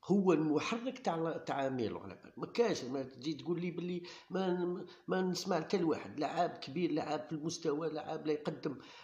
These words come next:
آه، تشوف كيفاش هرس شعار من الباس، هرسها شعار من الهجمه، هرسها، يعني، تصيبه في ال-، تصيبه على، على الدو كوتي، تصيبه في ال-، في الهجوم، تصيبه في الدفاع، تصيبه،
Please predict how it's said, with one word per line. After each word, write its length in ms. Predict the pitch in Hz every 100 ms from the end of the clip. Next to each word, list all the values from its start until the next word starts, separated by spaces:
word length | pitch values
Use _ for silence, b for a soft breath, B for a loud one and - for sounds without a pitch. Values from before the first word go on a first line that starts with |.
| B
آه، 260 | 175 165 156 156
تشوف 260 | - - 180
كيفاش 440 | 165 170 147 -
هرس 580 | 156 170 135 160 160 -
شعار 220 | 156 156
من 80 | 175
الباس، 420 | 151 - 165 -
هرسها 480 | 135 147 143 151 123 B B 143
شعار 280 | - 175
من 80 | 175
الهجمه، 400 | 160 151 160 160
هرسها، 640 | 127 151 165 160 160 139 B B 208
يعني، 240 | 220 185
تصيبه 380 | 175 196 - 160
في 120 | -
ال-، 440 | 165 - - 160
تصيبه 300 | - 190 160
على، 220 | 127 175 160
على 280 | - 160
الدو 320 | 170 135 190 185
كوتي، 360 | 180 175 165
تصيبه 360 | - 165 156 160
في 100 | -
ال-، 220 | 165 160
في 80 | 165
الهجوم، 600 | 170 151 185 185 180 131
تصيبه 280 | - 165 165
في 80 |
الدفاع، 500 | 165 139 180 170 180
تصيبه، 380 | - - 160 165